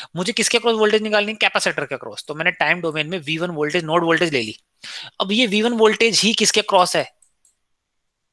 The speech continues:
Capacitor के अक्रॉस। तो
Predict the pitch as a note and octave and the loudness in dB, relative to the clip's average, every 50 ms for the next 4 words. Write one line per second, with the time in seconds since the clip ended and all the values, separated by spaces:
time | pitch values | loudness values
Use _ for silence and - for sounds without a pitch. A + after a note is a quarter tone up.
0 | _ _ _ _ _ _ _ _ _ _ _ _ _ _ _ _ _ _ _ _ | _ _ _ _ _ _ _ _ _ _ _ _ _ _ _ _ _ _ _ _
1 | _ _ _ _ _ _ _ _ _ _ _ _ _ _ _ _ - - - - | _ _ _ _ _ _ _ _ _ _ _ _ _ _ _ _ -18 -8 -2 -2
2 | C3+ B2+ - C#3 - D3 B2+ - - B2+ - A#2 - - A#2 A2 - - - | -2 -2 -2 -6 -8 -8 -8 -8 -8 -8 -8 -8 -8 -10 -14 -12 -12 -12 -12